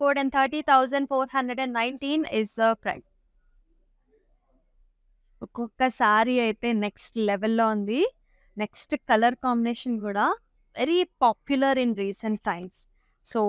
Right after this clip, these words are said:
this is, uh, nice మెహందీ గ్రీన్స్‌లోనే చక్కటి కలర్ ఇది. పోల్కా డాట్స్ అండి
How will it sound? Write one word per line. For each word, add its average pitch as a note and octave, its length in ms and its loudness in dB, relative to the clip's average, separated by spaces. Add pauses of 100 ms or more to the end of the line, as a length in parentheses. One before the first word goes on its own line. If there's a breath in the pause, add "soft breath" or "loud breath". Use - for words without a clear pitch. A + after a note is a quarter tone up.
(220)
this B3 120 -6 (120)
is, F4 120 0 (200)
uh, A3+ 140 4 (140)
nice E4+ 220 -4 (100)
మెహందీ B3 360 -2 (100)
గ్రీన్స్‌లోనే A#3 600 -4 (160)
చక్కటి - 420 -4 (100)
కలర్ G3 280 0
ఇది. A#3+ 140 -6 (680)
పోల్కా C#4+ 340 4
డాట్స్ C4+ 320 -2
అండి G#3+ 200 -6